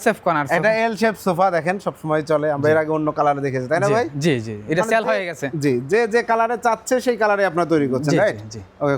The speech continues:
Speaker 2: খুব সুন্দর একটা সোফা সেট
Speaker 1: এটা
Speaker 2: দেখেন।
Speaker 1: সু-, পুরাটা সুইট ভেলভেট কাপড়।
Speaker 2: সুইট ভেলভেট
Speaker 1: সুইট
Speaker 2: কাপড়।
Speaker 1: চার ইঞ্চি ফোম ব্যবহার করা হয়েছে। নাটাইতে আমরা মোটা সেলাই করে দিয়ে দিচ্ছি।
Speaker 2: মোটা সেলাই করে ডিজাইন করা
Speaker 1: জি।
Speaker 2: রয়েছে। ওকে। খুব সুন্দর একটা সোফা
Speaker 1: হাতাতে
Speaker 2: সেট।
Speaker 1: আমরা কাঠ,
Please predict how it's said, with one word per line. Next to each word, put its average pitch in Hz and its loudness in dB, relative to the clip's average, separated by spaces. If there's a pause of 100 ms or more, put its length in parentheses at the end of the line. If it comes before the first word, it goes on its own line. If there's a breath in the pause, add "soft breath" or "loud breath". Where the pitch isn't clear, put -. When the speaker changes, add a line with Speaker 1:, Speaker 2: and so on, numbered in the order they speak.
Speaker 2:
খুব 170 -2 (100)
সুন্দর 185 2
একটা 156 -2
সোফা 151 -2
সেট 160 -2
Speaker 1:
এটা 151 0
Speaker 2:
দেখেন। 156 0
Speaker 1:
সু-, 147 -10 (280)
পুরাটা 247 0
সুইট 214 0
ভেলভেট 180 0
কাপড়। 147 0
Speaker 2:
সুইট 160 2
ভেলভেট 143 2
Speaker 1:
সুইট 117 -2
Speaker 2:
কাপড়। 190 -6 (760)
Speaker 1:
চার 214 0
ইঞ্চি 175 -6
ফোম 175 -2
ব্যবহার 170 0
করা 175 -2
হয়েছে। 185 -4
নাটাইতে 220 -2
আমরা 240 2 (400 loud breath)
মোটা 190 0
সেলাই 170 0
করে 147 2
দিয়ে 147 0
দিচ্ছি। 131 -6
Speaker 2:
মোটা 156 0
সেলাই 151 -6
করে 170 0
ডিজাইন 139 -2
করা 123 0
Speaker 1:
জি। 117 -2
Speaker 2:
রয়েছে। 107 -10
ওকে। 113 -10 (580)
খুব 185 -2
সুন্দর 180 2
একটা 160 -2
সোফা 160 -2
Speaker 1:
হাতাতে 214 -2
Speaker 2:
সেট। 277 2
Speaker 1:
আমরা 277 2
কাঠ, 196 0